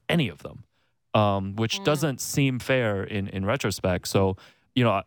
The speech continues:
Speaker 1: O G has clearly, you know, especially of late, I think really shown that he's one of the best defensive players in the league. And for people that have watched O G, you know, in Toronto, we, we know what O G brings to the table on defense. So, um,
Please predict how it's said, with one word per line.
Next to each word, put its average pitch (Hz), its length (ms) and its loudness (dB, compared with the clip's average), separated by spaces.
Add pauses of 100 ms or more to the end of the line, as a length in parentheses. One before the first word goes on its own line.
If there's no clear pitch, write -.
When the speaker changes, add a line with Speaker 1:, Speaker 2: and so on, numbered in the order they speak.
(100)
Speaker 1:
O 151 120 4
G 147 200 2
has 135 180 -2
clearly, 123 680 -2
you 110 80 -4
know, 92 120 0
especially 135 460 0
of 113 140 -2
late, 98 380 -2 (300)
I 95 160 2
think 98 200 -2
really 98 240 0
shown 104 440 0
that 90 120 -4
he's 98 180 -4
one 98 160 0
of 95 60 0
the 92 80 -4
best 92 260 0
defensive 95 340 -2
players 98 280 0
in 92 80 -10
the 92 60 -6
league. 180 340 -2
And 104 140 -4
for 98 100 -4
people 110 220 0
that 98 80 0
have 90 180 -2
watched 113 340 0
O 113 140 2
G, 110 380 -2 (360)
you - 100 -2
know, 92 220 2
in 123 160 0
Toronto, 107 680 0
we, 101 320 -4
we 107 200 -2
know 107 380 0
what 92 180 -4
O 95 120 0
G 101 120 -4
brings 95 300 -2
to 95 80 -6
the 87 80 -4
table 92 500 -4
on 87 160 -4
defense. 90 400 -2
So, 87 280 0 (400)
um, 87 400 0